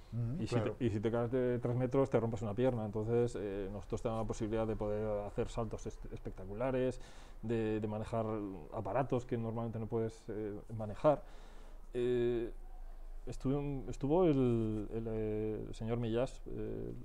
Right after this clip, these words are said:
Speaker 2: el, el, el escritor,
Speaker 1: Sí, sí, sí.
Speaker 2: estuvo probando el, el juego este que te he dicho de la, de, de la historia,
Speaker 1: Ajá.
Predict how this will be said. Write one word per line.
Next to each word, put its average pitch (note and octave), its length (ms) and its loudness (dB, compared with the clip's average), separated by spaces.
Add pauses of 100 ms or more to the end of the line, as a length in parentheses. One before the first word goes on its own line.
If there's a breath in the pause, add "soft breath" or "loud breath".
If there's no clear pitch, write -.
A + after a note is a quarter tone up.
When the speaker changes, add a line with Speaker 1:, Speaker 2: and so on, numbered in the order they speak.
Speaker 2:
el, G#2 120 -4
el, - 140 -10
el G#2+ 80 -6
escritor, A2+ 460 0
Speaker 1:
Sí, C3 120 2
sí, B2 180 0
sí. B2+ 180 -4 (180)
Speaker 2:
estuvo D#3 300 4
probando D#3+ 480 6
el, A#2+ 160 0
el G#2+ 140 -2
juego C3+ 280 4
este B2 140 -2
que A#2 80 -4
te A#2 80 0
he A2 40 4
dicho A#2 240 0
de G#2 80 0
la, G2 120 -4 (160)
de, G2+ 140 -8
de G#2 140 -6
la F#2 80 -6
historia, C#3 500 0
Speaker 1:
Ajá. A2 300 -4